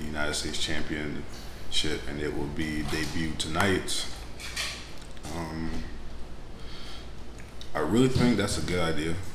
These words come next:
Um, that's, that's, I think it's the only title that hasn't changed.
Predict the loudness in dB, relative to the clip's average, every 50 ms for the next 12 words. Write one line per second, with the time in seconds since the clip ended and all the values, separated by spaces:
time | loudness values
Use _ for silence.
0 | -2 0 0 0 0 0 0 -2 -2 -4 -4 -2 -2 -2 -2 -2 -4 -4 -6 -6
1 | -6 -4 -4 -2 0 2 2 2 2 2 2 2 4 4 4 4 2 2 0 0
2 | -2 -2 -4 -6 -6 -6 -6 -6 -6 -4 -4 -4 -4 0 0 4 6 6 6 6
3 | 6 4 4 4 6 4 6 6 6 6 6 6 6 6 8 8 6 6 4 6
4 | 6 6 6 8 8 6 6 8 6 6 6 6 4 4 4 4